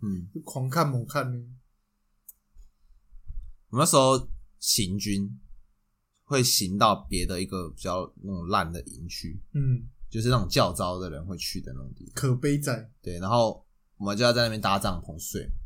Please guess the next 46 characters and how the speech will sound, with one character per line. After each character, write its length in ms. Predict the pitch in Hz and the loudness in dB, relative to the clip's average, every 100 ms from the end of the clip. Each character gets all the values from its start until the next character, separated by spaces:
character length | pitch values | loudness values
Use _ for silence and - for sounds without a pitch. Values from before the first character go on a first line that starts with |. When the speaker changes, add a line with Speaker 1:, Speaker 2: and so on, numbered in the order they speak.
| - _ | -10 _
Speaker 2:
真 200 | 190 190 | 8 10
的 100 | 170 | 8
睡？ 260 | 131 147 127 - - _ | 6 0 -2 -6 -16 _
Speaker 1:
对 100 | - | -6
啊， 120 | 85 92 | -6 -6
睡 220 | - 143 | 0 4
在 160 | 135 127 | 6 8
他 100 | 127 | 6
们 60 | |
的 80 | 110 | 4
一 40 | |
个 460 | 110 104 92 80 73 - - - - | 2 2 0 -2 -4 -2 0 0 -4
礼 200 | 90 85 | -10 -10
堂 220 | - 78 85 | -10 -10 -8
嘛， 220 | 82 104 120 - - - - - | -10 -10 -12 -14 -14 -12 -12 -10
就 180 | 98 95 | -8 -6
一 80 | 98 | -4
个 60 | |
很 80 | 95 | -4
大 240 | - 110 85 | 2 2 2
的 100 | 85 | -2
地 220 | 98 85 | -8 -8
方。 160 | - - | -8 2
Speaker 2:
也 120 | 147 | 6
是 60 | 202 | 8
室 240 | - 202 | 8 6
内， 120 | 165 | 4
不 140 | 135 131 | 4 2
是 80 | 139 | 2
野 200 | 127 107 | 0 -2
外， 140 | 110 | -8
对 20 | |
不 60 | 110 | -6
对？ 160 | 85 - | -4 -2
Speaker 1:
对， 40 | |
然 80 | 95 | 2
后 80 | 117 | 4
那 80 | 151 | 4
边 160 | 160 | 4
要 340 | 160 135 - - | 6 6 4 0
洗 360 | - - 98 98 | -2 -2 -2 -2
澡。 320 | - - - - _ - | -2 -2 -6 -20 _ -2
Speaker 2:
嗯。 260 | 123 113 - - - | 0 0 -6 -14 -8
Speaker 1:
重 140 | - 131 | 0 0
点 80 | |
是 260 | 107 135 | 0 -2